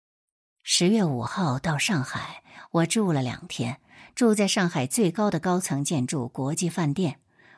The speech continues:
晚上想到饭店楼顶去看上海夜景，想不到顶楼住了一个日本军官，给挡了驾，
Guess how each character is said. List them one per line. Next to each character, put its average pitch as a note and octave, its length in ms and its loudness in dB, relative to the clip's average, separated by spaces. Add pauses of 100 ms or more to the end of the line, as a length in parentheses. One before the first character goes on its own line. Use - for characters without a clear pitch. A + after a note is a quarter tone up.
晚 G#3 200 4
上 B3 300 6
想 F#3+ 200 2
到 A3 200 2
饭 A3 300 4
店 A3 200 4
楼 F3+ 180 2
顶 C#3+ 300 0
去 G3 160 0
看 G3+ 160 0
上 F#3 220 0
海 B2 160 -4
夜 D#3 240 -2
景， - 300 -6 (340)
想 E3+ 260 4
不 F#3+ 80 0
到 F#3+ 320 2 (220)
顶 G3 260 6
楼 F3+ 240 4
住 C4 220 2
了 G#3 80 4
一 A3 80 2
个 A#3 100 2
日 A#3+ 200 0
本 D3 200 2
军 A#3 240 6
官， A#3+ 300 4
给 E3+ 200 0
挡 C3 320 -4
了 A#2 120 -8
驾， A3 400 -2